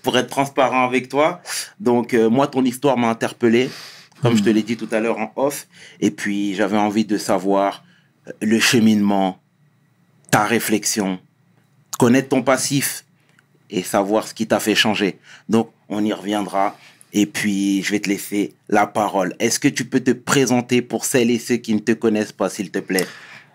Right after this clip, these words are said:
Speaker 2: Bah, euh, je suis connu comme un ancien membre de gang,
Speaker 1: Ouais.
Speaker 2: hein, skinhead, très violent, euh, des années quatre-vingts,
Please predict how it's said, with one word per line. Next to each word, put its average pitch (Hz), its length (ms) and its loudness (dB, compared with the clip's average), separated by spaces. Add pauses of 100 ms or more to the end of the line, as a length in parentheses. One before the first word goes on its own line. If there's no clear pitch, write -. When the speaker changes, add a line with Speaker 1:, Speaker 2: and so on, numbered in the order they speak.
(140)
Speaker 2:
Bah, 113 200 2
euh, 117 460 2
je 110 60 -2
suis - 320 0
connu 127 340 4
comme 117 220 0
un 110 120 2
ancien 107 800 0 (320)
membre 107 340 2
de 107 140 2
gang, 117 300 2 (360)
Speaker 1:
Ouais. 104 80 -4
Speaker 2:
hein, 104 380 -2
skinhead, 110 680 -2 (300)
très 120 200 0
violent, 110 600 2
euh, 110 80 -8
des 104 200 -2
années 104 200 0
quatre-vingts, 110 560 -4